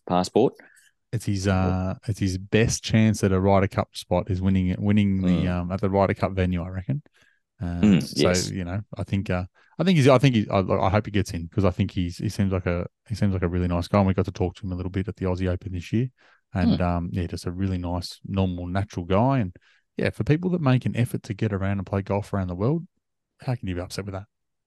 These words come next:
Speaker 1: Mm, yeah, absolutely.
Speaker 2: The weather looks okay. Won't say it looks amazing.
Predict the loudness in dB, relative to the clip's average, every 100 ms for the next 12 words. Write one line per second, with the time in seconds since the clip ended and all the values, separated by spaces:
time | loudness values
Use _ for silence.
0 | _ 2 4 4 -2 -6 -2 -2 2 2
1 | 2 -2 _ _ _ _ _ _ _ _
2 | _ _ _ _ _ -2 4 6 8 6
3 | 4 0 0 2 4 2 -2 _ _ _
4 | _ _ _ -2 0 0 -2 -4 -2 0
5 | 2 2 0